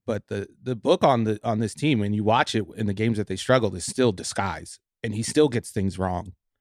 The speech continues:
I, I disagree that he's always right. I think he's better after the snap. I think, like, people tend to conf-,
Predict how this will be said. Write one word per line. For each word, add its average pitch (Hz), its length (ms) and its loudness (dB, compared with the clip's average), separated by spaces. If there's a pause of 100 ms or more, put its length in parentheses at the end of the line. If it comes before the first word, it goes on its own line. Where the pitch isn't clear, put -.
(440)
I, 139 320 8
I 190 60 4
disagree 147 420 4
that 120 140 4
he's 113 120 2
always 117 240 4
right. 123 200 2
I 143 160 2
think 151 260 -2
he's 131 220 -10
better 120 280 2
after 101 300 -2
the 139 120 -4
snap. 151 280 0
I 117 100 -2
think, 120 300 -4 (880)
like, 143 400 -2 (1300)
people 190 220 2
tend 151 280 0
to 156 60 0
conf-, - 320 -4